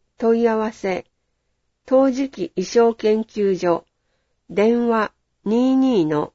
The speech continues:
四七三一、Eメール、アイエスエイチオー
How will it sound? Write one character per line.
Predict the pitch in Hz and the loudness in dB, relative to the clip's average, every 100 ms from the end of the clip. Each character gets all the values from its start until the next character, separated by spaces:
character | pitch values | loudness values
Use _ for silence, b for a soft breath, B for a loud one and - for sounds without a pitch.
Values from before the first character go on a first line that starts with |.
| _ | _
四 | 196 226 240 | -2 0 0
七 | 254 190 | 0 -2
三 | 208 160 160 151 | -4 -6 -4 -4
一、 | 143 - - - _ _ _ _ _ _ _ _ | -6 -10 -14 -14 _ _ _ _ _ _ _ _
E | 233 262 269 | 0 2 2
メ | 254 214 151 | 2 2 0
ー | |
ル、 | 156 - _ _ _ _ _ _ _ _ | -4 -12 _ _ _ _ _ _ _ _
ア | - 240 | -4 0
イ | 269 262 | 2 2
エ | 254 | 0
ス | - 240 - | 0 -8 -2
エ | 226 247 | 2 2
イ | 240 | 0
チ | - 247 | -4 0
オ | 226 214 | 2 2
ー | - | -2